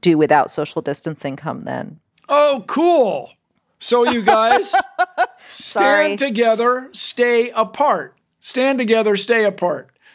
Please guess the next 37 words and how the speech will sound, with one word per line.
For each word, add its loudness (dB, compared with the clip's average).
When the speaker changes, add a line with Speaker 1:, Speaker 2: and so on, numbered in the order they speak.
Speaker 2:
Thank 2
you 4
again, 0
Celine. -6
Our 0
guest 0
today 2
has -2
once -2
again -2
been -6
Doctor -2
Celine -2
Gounder. 2
She 2
is 4
an -2
assistant 0
professor 0
of -4
medicine 0
and 0
infectious 0
disease -2
at 0
New -2
York 2
University. 0
She 2
also 2
does 0
a -6
podcast, 0
everybody, 0
her 4
own 2
podcast -2